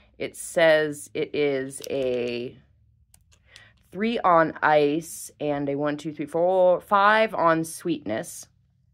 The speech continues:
And then I've got apple peach,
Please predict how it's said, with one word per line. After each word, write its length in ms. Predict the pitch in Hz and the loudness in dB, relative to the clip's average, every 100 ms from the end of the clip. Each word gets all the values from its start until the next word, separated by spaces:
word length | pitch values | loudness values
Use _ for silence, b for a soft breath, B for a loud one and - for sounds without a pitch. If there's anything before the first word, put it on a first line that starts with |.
| _ _ _ _ B B B B - | _ _ _ _ B B B B -2
And 200 | 170 170 | 0 2
then 200 | 185 220 | 2 2
I've 320 | 180 175 151 | 0 -2 -2
got 340 | 156 156 - | 2 2 2
apple 480 | 143 165 185 180 156 | 0 -2 -2 -6 -8
peach, 1120 | _ - _ 208 165 123 127 _ - - - | _ -20 _ -14 -10 -8 -10 _ -16 -14 -12